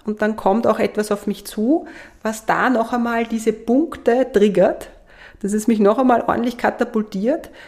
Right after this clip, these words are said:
Wir sagen, "Boah, jetzt kriege ich das Ganze schon wieder geschickt", ja. So lange, bis du, ja, bis du fühlst, es ist losgelöst, es macht nichts mehr mit mir, und dann kriegst, kriegst das Klare geschickt,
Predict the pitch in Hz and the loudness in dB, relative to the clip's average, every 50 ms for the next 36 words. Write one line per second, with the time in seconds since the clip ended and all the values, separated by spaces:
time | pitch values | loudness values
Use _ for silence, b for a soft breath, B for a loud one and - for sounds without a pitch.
0 | B B 196 196 190 - 190 196 196 208 202 180 170 175 190 196 185 190 - - | B B -4 -4 -2 -2 -2 -2 -2 -2 -2 -2 -2 0 0 0 0 0 0 -2
1 | 196 196 220 208 - 196 - - 190 185 185 - 202 - - 196 190 233 233 190 | -2 0 0 -2 -2 -4 -2 0 0 0 0 -2 -6 -4 -4 -2 0 2 2 2
2 | - - - - 156 - - - - 175 190 220 - - - - 208 240 233 180 | 0 0 -6 -8 -8 -10 -10 -8 -4 -4 -4 -4 -4 -10 -2 2 4 6 6 4
3 | 170 170 175 185 190 220 269 320 - - - B B B B B B B B B | 4 4 4 4 4 4 2 0 -2 -8 -16 B B B B B B B B B
4 | B _ - 262 262 - - - 247 247 254 254 254 262 262 254 262 - - - | B _ -2 -2 -2 -4 -4 0 2 4 6 6 6 6 4 2 -4 -10 -20 -20
5 | _ _ _ _ _ _ _ _ _ _ _ _ _ _ _ _ _ _ 180 185 | _ _ _ _ _ _ _ _ _ _ _ _ _ _ _ _ _ _ -8 -6
6 | 170 160 160 160 - - 190 - - 202 190 - - 226 240 262 269 262 - - | -4 -4 -4 -6 -4 -6 -6 -4 -4 -4 -4 -2 2 2 4 4 2 0 -4 -6
7 | 202 - - 190 190 - - - - - - _ _ _ _ _ _ - 170 165 | -6 -4 -4 -6 -6 -6 -6 -8 -8 -10 -14 _ _ _ _ _ _ -2 -2 -2
8 | 175 - - - 175 156 151 151 151 - - - - - - - 151 156 - - | -2 -2 -2 -2 -2 -2 -2 -4 -6 -8 -14 -16 -18 -10 -4 -4 -4 -4 -4 -6
9 | - 180 165 - - - 143 147 156 151 - 175 180 214 254 294 285 - b b | -8 -8 -8 -8 -6 -6 -4 -4 -4 -6 -4 -2 0 0 0 -2 -4 -8 b b
10 | b b b b b b b b b b b b 180 180 180 170 170 170 180 175 | b b b b b b b b b b b b -4 0 0 0 0 0 -2 -6
11 | - - - - - - - - _ _ _ - - _ b b b b b b | -6 -10 -14 -18 -18 -20 -20 -20 _ _ _ -20 -20 _ b b b b b b
12 | b b - - 180 - - 190 180 - - - - 143 147 - - - - - | b b -6 -6 -6 -2 -4 -4 -4 -4 -6 -4 -2 -2 -2 -2 -4 -6 -4 -4
13 | 170 - - - 170 - - - - - | -6 -6 -6 -8 -8 -10 -10 -16 -18 -20